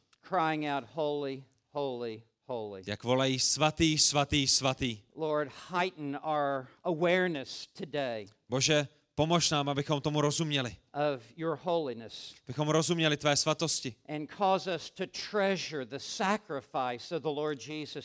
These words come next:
Speaker 1: Christ.
Speaker 2: Způsob, že si budeme cenit Kristovy oběti.
Speaker 1: To make us holy.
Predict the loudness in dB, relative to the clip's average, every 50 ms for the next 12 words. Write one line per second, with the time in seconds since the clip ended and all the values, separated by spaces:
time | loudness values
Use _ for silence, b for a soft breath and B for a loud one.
0 | -12 -8 -6 -4 -2 -2 -4 -4 -8 -12 -16 -18 _ _ _ -4 -2 -2 0 2
1 | 2 4 4 4 4 4 2 2 0 0 0 0 0 0 2 2 2 2 2 2
2 | 0 0 -4 _ _ _ -2 2 4 6 6 6 4 4 0 0 -2 -4 -6 -2
3 | 0 2 4 4 4 4 4 2 2 2 2 2 2 0 0 -2 -12 -14 _ _
4 | _ -8 -6 -4 -2 0 0 -2 -2 -2 -4 -4 -2 -2 -2 -2 -6 -14 -16 -8
5 | -2 0 0 2 2 0 -2 -4 -8 -10 -10